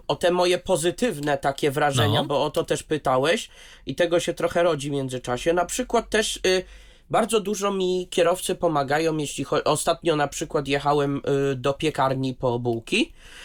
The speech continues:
Speaker 1: a nigdy w tej piekarni sam nie byłem, no z rodzicami, no to tak, ale sam. No, podjechałem do piekarni, nie ma problemu, kierowca ze mną wysiadł,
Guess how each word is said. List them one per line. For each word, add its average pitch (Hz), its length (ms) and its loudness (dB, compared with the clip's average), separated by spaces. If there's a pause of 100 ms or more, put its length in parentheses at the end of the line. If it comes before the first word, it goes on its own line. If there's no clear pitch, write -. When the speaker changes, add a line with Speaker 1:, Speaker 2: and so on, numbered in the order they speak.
(140)
Speaker 1:
a 160 60 2
nigdy 302 340 2
w - 40 -8
tej 427 160 2
piekarni 208 540 0
sam 131 220 -2
nie 226 140 2
byłem, 208 340 2
no 143 100 -4
z 143 60 -4
rodzicami, 143 640 -2
no 151 160 0
to 196 140 0
tak, 330 320 0
ale 139 220 0
sam. 156 420 0 (720)
No, - 80 2 (200)
podjechałem 190 680 0
do 170 120 0
piekarni, 196 600 -2
nie 190 140 0
ma 160 140 0
problemu, 151 560 -2
kierowca 156 540 0
ze 127 160 -2
mną 113 340 -8
wysiadł, 190 640 0